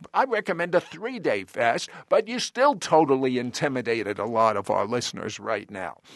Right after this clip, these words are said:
Uh, and, uh, so I said, "Would it benefit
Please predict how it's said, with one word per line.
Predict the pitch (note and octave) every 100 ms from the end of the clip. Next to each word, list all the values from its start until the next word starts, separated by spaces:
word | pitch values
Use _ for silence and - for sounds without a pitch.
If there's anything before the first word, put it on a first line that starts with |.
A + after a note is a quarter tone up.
| - -
Uh, | C#3 C3 A2+
and, | D#3 D3+ D3+ - _
uh, | C#3 C#3 C#3 -
so | - C3
I | F3 A3+
said, | - F#3 E3 C#3 _ _ _ _ _
"Would | - A#2+ C#3 G#3+
it | B3 F3 A#2
benefit | E3+ B3 B3 - G#2+ F2+